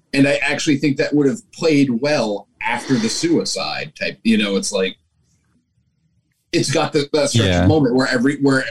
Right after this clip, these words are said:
Speaker 1: things are going well for the heroes, and then there's a long stretch of things going horrible for them. Uh,
Speaker 2: I,
Speaker 1: that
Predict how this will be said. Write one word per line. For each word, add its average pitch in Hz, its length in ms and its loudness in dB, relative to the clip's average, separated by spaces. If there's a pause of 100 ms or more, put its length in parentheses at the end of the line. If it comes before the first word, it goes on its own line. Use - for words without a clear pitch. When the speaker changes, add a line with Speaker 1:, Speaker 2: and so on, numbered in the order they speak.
(160)
Speaker 1:
things 156 220 2
are 143 100 2
going 135 320 4
well 143 220 2
for 147 140 -4
the 117 120 0
heroes, 113 420 0
and 113 140 2
then 113 100 2
there's 113 200 0
a 117 60 -2
long 104 360 -2
stretch - 320 -6
of - 60 -10
things 98 260 -6
going 98 300 -12
horrible 135 400 -4
for - 160 -16
them. - 680 -14
Uh, - 380 -4
Speaker 2:
I, 294 220 2
Speaker 1:
that - 180 -4